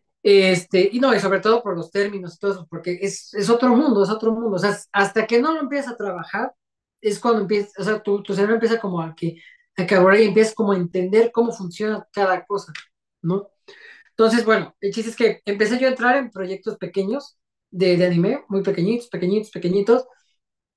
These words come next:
hasta que pues ya, ¿no? Fui, fui entrando ya a proyectos más grandes, más grandes, más grandes, más grandes,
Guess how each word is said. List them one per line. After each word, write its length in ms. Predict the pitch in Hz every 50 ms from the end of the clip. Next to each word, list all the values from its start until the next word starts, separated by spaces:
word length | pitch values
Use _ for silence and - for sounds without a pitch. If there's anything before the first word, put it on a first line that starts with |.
| _ _ _ _ _ _ _ _ - -
hasta 260 | 151 165 170 170 175
que 80 | 170 170
pues 180 | 170 208 202 226
ya, 140 | 233 214
¿no? 220 | 196 196 220 226 -
Fui, 240 | - - 220 226 220
fui 180 | - 220 226
entrando 400 | 226 220 220 220 220 220 220 220
ya 120 | 202 202 196
a 60 | -
proyectos 340 | 185 180 180 180 _ _ -
más 160 | 170 170 180
grandes, 640 | 208 226 247 247 240 220 220 220 220 220 208 196 175
más 180 | 175 170 170
grandes, 520 | 180 202 208 214 214 202 196 196 196 185 170
más 160 | 165 165 165
grandes, 440 | 170 190 202 202 208 202 180 180 170
más 180 | 170 170 170 170
grandes, 560 | 180 196 214 226 226 220 202 202 214 233 262